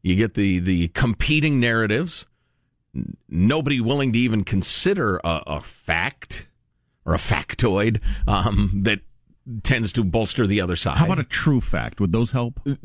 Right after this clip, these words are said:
Speaker 1: Truthiness, so important. Uh, and, and just, uh, with the, the fevered passions and the rest of it, and, and the hatred of Trump, and, uh, yeah, it's just, uh, I kinda, I'm bracing myself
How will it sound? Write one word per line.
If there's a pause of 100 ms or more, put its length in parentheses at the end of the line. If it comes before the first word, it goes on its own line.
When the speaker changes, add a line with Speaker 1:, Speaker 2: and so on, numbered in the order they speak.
(960)
Speaker 1:
Truthiness,
so
important. (420)
Uh,
and,
and
just,
uh,
with
the,
the
fevered
passions
and
the
rest
of
it,
and,
and
the
hatred
of
Trump,
and,
uh,
yeah,
it's
just,
uh, (680)
I
kinda,
I'm
bracing
myself